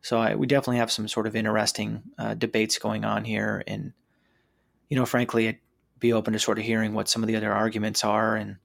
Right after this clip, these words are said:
uh, obviously a lot of debate going on in, in the community with regard to that. But I think this, this law in California does set up, uh, at least the potential for a pretty good program going forward.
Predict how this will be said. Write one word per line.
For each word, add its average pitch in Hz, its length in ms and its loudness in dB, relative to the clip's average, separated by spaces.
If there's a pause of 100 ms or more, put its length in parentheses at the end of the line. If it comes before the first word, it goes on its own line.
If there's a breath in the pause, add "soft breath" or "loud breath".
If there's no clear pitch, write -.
(680 soft breath)
uh, 104 580 -2
obviously 117 320 -2
a 110 40 2
lot 110 80 0
of 104 80 -4
debate 110 280 -2
going 104 280 -2
on 104 180 -2
in, 104 220 -6
in 110 140 -8
the 110 60 -6
community 107 420 -4
with 104 200 -6
regard 98 380 -2
to 95 100 -4
that. - 320 -4 (320)
But 110 260 0 (920)
I 117 100 -2
think 107 320 -4
this, - 260 -2 (360 loud breath)
this 123 180 4
law 117 180 4
in 110 60 0
California 107 460 -2
does 107 180 0
set 107 220 2
up, 107 260 -2 (680 soft breath)
uh, 113 200 0
at 127 80 0
least 120 160 0
the - 80 -14
potential 120 500 0
for 110 180 -2
a 107 60 -2
pretty 107 240 -4
good - 160 -6
program 107 480 -4
going 104 220 -6
forward. - 400 -8